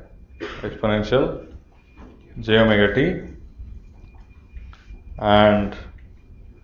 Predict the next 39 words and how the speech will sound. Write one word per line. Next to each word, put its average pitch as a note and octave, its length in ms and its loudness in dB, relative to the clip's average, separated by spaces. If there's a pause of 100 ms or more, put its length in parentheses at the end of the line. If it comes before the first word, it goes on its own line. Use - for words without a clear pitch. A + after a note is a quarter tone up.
(380)
solving A#2+ 380 6
the A#2 80 6
differential A#2 420 2
equation A2+ 400 4
with G#2 140 0
this. - 400 4 (380)
In B2 120 0
this C#3+ 180 6
case, D3+ 240 6
it C#3 100 2
was B2+ 160 6
particularly B2+ 560 6
easy A#2+ 200 2
because A#2+ 420 4
the A2+ 100 4
exponential A#2+ 440 -2
J A#2 80 4
omega A2+ 260 4
t C#3 120 4
gave A#2+ 200 4
solutions A#2+ 480 2
also A#2 320 4
of G#2 80 0
the A2 140 0
form C#3+ 280 -2
exponential A#2 560 -6 (140)
J A2 120 2
omega G#2 300 0
t. G#2 120 -4 (840)
But B2+ 160 6
now F#3 180 8
we D#3 80 6
don't E3 220 6
even E3+ 160 6
need C#3+ 180 2
to C#3+ 80 -4
do A2+ 140 4
this. G2+ 320 -2 (560)
Okay, - 460 2